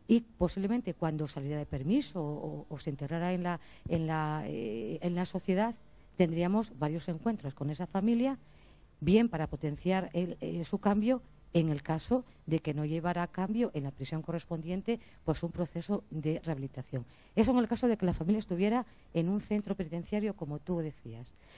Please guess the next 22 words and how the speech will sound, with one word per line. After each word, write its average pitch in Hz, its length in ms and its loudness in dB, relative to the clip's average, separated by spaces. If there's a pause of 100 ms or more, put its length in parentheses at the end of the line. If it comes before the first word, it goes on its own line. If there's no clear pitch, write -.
(100)
Evidentemente 180 560 2
no 180 120 -2
se 196 140 -4
podría 202 480 4
acercar 165 520 2 (420)
a 151 200 2
ninguna 147 680 -2
escue-, 214 320 0
a 139 420 -8
ninguna 151 300 -6
escuela 170 280 -4
de 165 60 -4
familias 170 380 -4
para 143 200 -6
formarse, 180 640 -4 (220)
para 143 160 0
cambiar, 160 300 -2
para 160 220 0
compartir 160 760 4 (280)
con 156 200 4
otras 180 440 0
familias 180 560 2